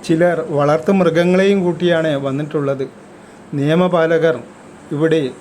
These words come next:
സജീവമാണ്. ഈ അരണ്ട വെളിച്ചത്തിൽ കാണുന്നത് നമ്മുടെ പ്രിയ കവി പി ഭാസ്കരൻ്റെ പ്രതിമയാണ്.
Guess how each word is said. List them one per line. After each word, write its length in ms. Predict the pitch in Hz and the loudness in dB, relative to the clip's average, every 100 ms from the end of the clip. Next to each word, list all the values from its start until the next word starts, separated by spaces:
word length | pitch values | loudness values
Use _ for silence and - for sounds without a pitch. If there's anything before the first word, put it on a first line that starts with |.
| - | -6
സജീവമാണ്. 720 | 139 120 143 165 160 139 127 - - - - - - - - - 185 | -6 -4 0 0 0 -2 -6 -10 -20 -20 -20 -20 -20 -20 -20 -14 -2
ഈ 40 | 175 160 | 2 2
അരണ്ട 260 | 165 185 196 | 2 2 2
വെളിച്ചത്തിൽ 480 | 185 170 156 190 196 180 | 2 0 0 0 0 0
കാണുന്നത് 480 | 160 180 180 180 170 131 - - - 160 | 0 2 0 2 0 -2 -8 -18 -10 -4
നമ്മുടെ 260 | 170 - - | -2 -2 0
പ്രിയ 160 | 170 190 180 | 0 2 2
കവി 240 | 165 165 147 - - | 0 0 -2 -8 -6
പി 120 | 170 151 | -4 0
ഭാസ്കരൻ്റെ 640 | 147 - - 185 185 156 139 - 156 | -2 -2 -2 -2 0 -2 -4 -4 -2
പ്രതിമയാണ്. 600 | 151 165 175 165 143 | 2 2 2 0 -4